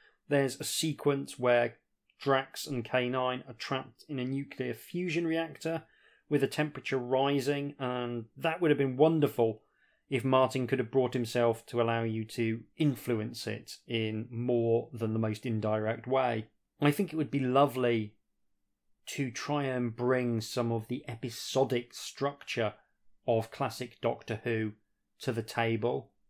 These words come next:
One of the things I love about Doctor Who is that very pulp serial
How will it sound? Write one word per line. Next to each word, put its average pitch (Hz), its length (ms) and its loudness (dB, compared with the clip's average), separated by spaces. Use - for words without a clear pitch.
One 151 180 8
of 151 100 6
the 143 80 4
things 139 260 -2
I 123 80 6
love 123 220 4
about 113 300 0
Doctor 117 320 -4
Who 110 340 -2
is 143 260 4
that 127 220 -2
very 120 500 2
pulp 123 460 -6
serial 120 800 0